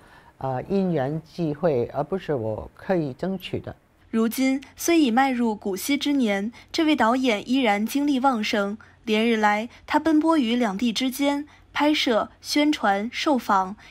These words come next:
Speaker 2: 一刻也未曾停歇。在他看来，近年内地与香港电影市场互相促进和影响，共同推动了华语电影的发展，而今中国内地也越来越成为令全球眼热的巨大电影市场。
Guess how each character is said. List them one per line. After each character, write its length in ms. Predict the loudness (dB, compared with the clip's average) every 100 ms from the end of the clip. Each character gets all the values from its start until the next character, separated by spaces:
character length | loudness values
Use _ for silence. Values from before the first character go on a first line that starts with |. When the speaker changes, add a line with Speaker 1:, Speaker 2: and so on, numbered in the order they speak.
| -6
Speaker 2:
一 120 | -6
刻 280 | -4 0 0
也 140 | 0 -2
未 120 | -2
曾 220 | -2 -4
停 260 | -4 -6 -6
歇。 360 | -2 0 0 -4 -16 -20 -2
在 180 | -2
他 160 | 0 -2
看 220 | 0 0
来， 320 | 2 2 0 -6 -16 -10
近 200 | -2 2
年 220 | 2 2
内 180 | 2 0
地 320 | 0 -2 -2
与 40 | -2
香 220 | 0 0
港 240 | 2 0
电 140 | 0 0
影 160 | 0
市 160 | -2 -4
场 320 | -2 0 -2
互 140 | -2 -2
相 180 | -2
促 180 | -2 -2
进 300 | -2 -4 -4
和 120 | -6 -6
影 220 | -4 -4
响， 380 | 0 2 0 -4 -14 -8
共 180 | 0 2
同 180 | 2 0
推 180 | 0 2
动 180 | 2 4
了 180 | 2
华 220 | 2 0 0
语 120 | 0
电 240 | 0 -2
影 160 | -2 -4
的 80 | -2
发 220 | 0 0
展， 360 | 2 0 -2 -8 -18 -8
而 160 | 0 0
今 260 | 0 0 0
中 200 | 0 0
国 140 | 0
内 200 | 2 0
地 220 | -2 -4
也 300 | -4 -4 -4
越 140 | 0 0
来 140 | 2
越 120 | 0
成 220 | -4 -4 -2
为 200 | -2 -2
令 240 | -2 -2
全 220 | -4 -4
球 160 | -2 0
眼 220 | -2 -2
热 180 | 0 0
的 200 | 0 -2
巨 200 | -4 -2
大 200 | 0 -2
电 180 | -2 -2
影 200 | -2 -4
市 180 | -4 -4
场。 400 | -2 -4 -4